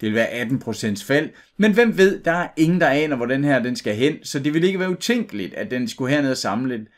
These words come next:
lidt kræfter. Men det vil sådan set bare gøre, at, øh, den mulige upside, øh, vil blive væsentligt større. Men mindre selvfølgelig, der kommer nogle helt fundamentale ting, der så siger, de kommer ikke til at tjene nær så mange penge, så kan det selvfølgelig være en, en helt anden,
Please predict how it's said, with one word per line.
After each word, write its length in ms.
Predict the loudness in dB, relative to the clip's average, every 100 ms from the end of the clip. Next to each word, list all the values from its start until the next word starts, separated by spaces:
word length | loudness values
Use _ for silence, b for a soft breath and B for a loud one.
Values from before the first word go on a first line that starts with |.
| _
lidt 180 | -2 -2
kræfter. 400 | -4 -8 -8 -14 -14 b b
Men 340 | -4 0 2 2
det 120 | 2
vil 140 | 2 -2
sådan 320 | -2 0 0
set 260 | 0 -2 -2
bare 200 | -4 -4
gøre, 420 | -2 0 0 -4 -10 -16 -2
at, 320 | 0 0 -2
øh, 300 | 0 0 0
den 160 | 0 2
mulige 340 | 0 0 0 0
upside, 420 | -2 -4 -2 -4 -6 _ _ _ -12 -12 -8
øh, 340 | -6 -6 -4 -2
vil 120 | -2
blive 220 | -2 0
væsentligt 380 | 0 -2 -6 -6
større. 400 | -6 -4 -4 -6 B 0
Men 160 | 4
mindre 280 | 4 4 0
selvfølgelig, 360 | -2 0 0 0
der 100 | 0
kommer 200 | 0 0
nogle 180 | -2
helt 200 | -2 -2
fundamentale 680 | -2 -6 -6 -4 -2 0 -2
ting, 240 | -4 -4 -4
der 80 |
så 140 | -8 -8
siger, 340 | -4 -2 -2 -4 B B
de 80 | -6
kommer 200 | -2 -2
ikke 100 | 0
til 80 | -2
at 80 |
tjene 280 | 0 -2 0
nær 120 | -4
så 120 | -4 -4
mange 220 | -6 -4
penge, 400 | 0 2 0 -6 B -4
så 180 | -4
kan 100 | -2
det 80 | -4
selvfølgelig 320 | -4 -2 0
være 220 | 0 0 -2
en, 200 | -6 -6
en 180 | -6 -4
helt 300 | -2 -4 -4
anden, 340 | -6 -6 -8